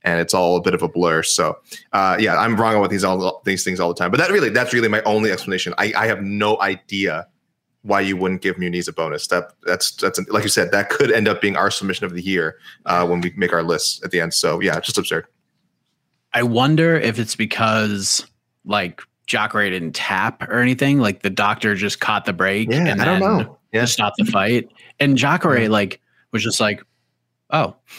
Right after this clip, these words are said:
Speaker 2: nice submission."
Speaker 1: <laughs>
Speaker 2: And, like, straight faced the whole thing. Like, just got his
Speaker 1: Mm.
Speaker 2: arm snapped and was just like, "Oh,
Speaker 1: Yeah.
Speaker 2: nice, nicely done, sir.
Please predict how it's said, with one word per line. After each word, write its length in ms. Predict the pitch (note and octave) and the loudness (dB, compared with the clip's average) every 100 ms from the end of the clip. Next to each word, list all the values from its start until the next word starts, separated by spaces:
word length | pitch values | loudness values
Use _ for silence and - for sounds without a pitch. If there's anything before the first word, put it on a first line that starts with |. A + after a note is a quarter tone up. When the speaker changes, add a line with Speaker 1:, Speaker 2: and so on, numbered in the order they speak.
| - - _ | -20 -20 _
Speaker 2:
nice 260 | G2 A2 A2+ | -4 -4 0
submission." 360 | A#2+ C3 C#3 | 0 2 2
Speaker 1:
<laughs> 100 | - - G2 - _ _ _ _ _ _ _ _ - _ _ _ - G#2+ | 2 0 -4 -12 _ _ _ _ _ _ _ _ -20 _ _ _ -8 -2
Speaker 2:
And, 100 | A2 | 0
like, 180 | G#2 | 0
straight 360 | - - A#2 A#2 | -2 0 0 0
faced 300 | A#2 A2 G#2 | 0 0 0
the 60 | G2+ | 0
whole 200 | A2 G2+ | 0 0
thing. 360 | G#2 F#2+ D#2+ - _ | 0 -2 -6 -12 _
Like, 320 | G2+ F#2+ - - | -4 -2 -6 -4
just 180 | B2 | -2
got 140 | D#3 D3 | 2 2
his 100 | F#2 | 2
Speaker 1:
Mm. 20 | |
Speaker 2:
arm 260 | A#2 A#2 A2 | 2 2 2
snapped 360 | G#2+ F#2+ F2+ F#2+ | 0 -2 -2 -4
and 80 | |
was 100 | F#2+ | -6
just 160 | G2 - | -4 -2
like, 220 | G2 F#2 _ | -2 -4 _
"Oh, 220 | F3 A2+ G2 | 0 0 2
Speaker 1:
Yeah. 260 | G2+ F#2+ F#2 - _ _ _ _ | 2 0 -2 -10 _ _ _ _
Speaker 2:
nice, 260 | G#2 G#2 - _ | -4 -4 -6 _
nicely 340 | A2 A2 - C3 | -2 0 2 4
done, 240 | D3 G#2 | 4 2
sir. 400 | - F#2 F#2+ A#2 | 2 0 0 -2